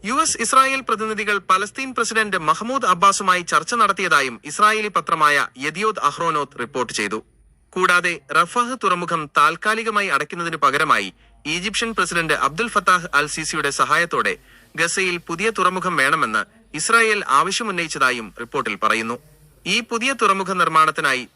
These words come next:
തുർക്കി, ഖത്തർ എന്നീ രാജ്യങ്ങൾ ധനസഹായം നൽകുമെന്നും യു എസ് ഇസ്രായേൽ പ്രതിനിധികൾ അഭിപ്രായപ്പെട്ടതായും റിപ്പോർട്ട് സൂചിപ്പിക്കുന്നു.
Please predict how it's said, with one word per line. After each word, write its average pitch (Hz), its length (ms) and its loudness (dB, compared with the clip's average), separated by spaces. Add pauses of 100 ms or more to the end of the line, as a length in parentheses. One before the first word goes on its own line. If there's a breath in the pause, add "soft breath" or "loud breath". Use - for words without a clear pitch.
തുർക്കി, 196 500 -6
ഖത്തർ 165 280 0 (100)
എന്നീ 185 240 -4
രാജ്യങ്ങൾ 175 440 0
ധനസഹായം 214 640 0
നൽകുമെന്നും 151 540 -2 (300 soft breath)
യു 220 180 0
എസ് 262 140 -2
ഇസ്രായേൽ 190 340 2
പ്രതിനിധികൾ 165 520 -2
അഭിപ്രായപ്പെട്ടതായും 147 960 0
റിപ്പോർട്ട് 139 340 -4
സൂചിപ്പിക്കുന്നു. 104 540 -8